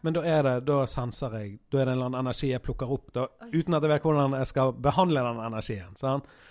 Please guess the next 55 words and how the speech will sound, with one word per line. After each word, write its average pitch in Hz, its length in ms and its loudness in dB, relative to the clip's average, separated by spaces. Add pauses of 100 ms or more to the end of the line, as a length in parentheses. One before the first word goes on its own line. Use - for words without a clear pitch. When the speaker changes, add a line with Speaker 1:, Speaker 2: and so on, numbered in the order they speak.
Speaker 1:
For 160 100 -2
jeg 160 60 0
kan 185 140 0
jo 151 60 0
ingenting 151 280 0
om 156 100 -2
det. 95 120 -6 (280)
Speaker 2:
Men 285 160 -6
hva 285 160 -6
sier, 247 400 -6
hva, 233 320 -8
hvordan 233 320 -10
kan 240 80 -12
man 233 100 -8
lukke 220 280 -14
det? 220 80 -8 (100)
Er 226 140 -12
det 214 80 -12
noen 208 120 -14
som 196 240 -16
kan 202 140 -14
gi 185 80 -10
deg 175 140 -12
tips 147 60 -4
Speaker 1:
Vet 180 120 4
du - 140 0
hva, - 20 6
Speaker 2:
på 165 60 6
det? 160 180 2
Speaker 1:
hun, 135 140 0
hun 147 180 0
ga 170 100 2
meg 147 140 0
tips. - 340 -2
Når 123 120 2
jeg 120 80 -2
står 151 160 0
i 131 80 -2
dusjen, 143 400 -2 (420)
så - 160 -4
må 147 80 2
Speaker 2:
Mm. 135 80 0
Speaker 1:
jeg 123 160 -4
se 156 180 -2
for 147 240 0
meg 113 300 -2
at - 360 -10 (1160)
topplokket 147 480 -4
mitt 120 160 -6
er - 120 -12
åpent 139 360 -6
på 135 60 -8
en 120 60 -6
måte, 117 380 -8 (140)
Speaker 2:
Mm. 220 380 -6